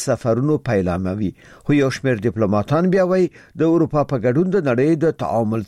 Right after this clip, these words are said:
څرنګوالی د طالبانو په کړنو پورې تړاو لري. د دې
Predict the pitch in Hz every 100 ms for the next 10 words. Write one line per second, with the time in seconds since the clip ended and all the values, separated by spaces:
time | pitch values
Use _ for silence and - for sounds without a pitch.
0 | - 120 131 143 208 220 196 - - 143
1 | 226 - 127 123 143 202 220 - 175 175
2 | 170 - 208 175 107 120 107 135 151 -
3 | _ 135 120 82 78 - 101 - - -
4 | - - - - 123